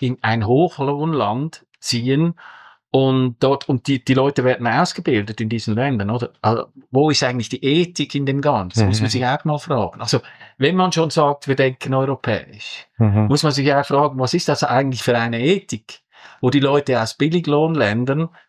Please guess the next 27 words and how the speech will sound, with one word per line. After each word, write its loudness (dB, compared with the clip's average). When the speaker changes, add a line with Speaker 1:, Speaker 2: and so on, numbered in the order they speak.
Speaker 1:
die 0
dort 2
studiert -2
haben, 0
Medizin 0
oder 0
weiß 0
ich -4
was, -2
rübergehen 2
in 2
ein, 0
in -2
ein 2
Land, 2
wo 2
sie -2
mehr 2
verdienen. -4
Was 2
Speaker 2:
Mhm. 2
Speaker 1:
ist 0
das -2
für 2
eine -2
Ethik? -4
Speaker 2:
Mhm. 2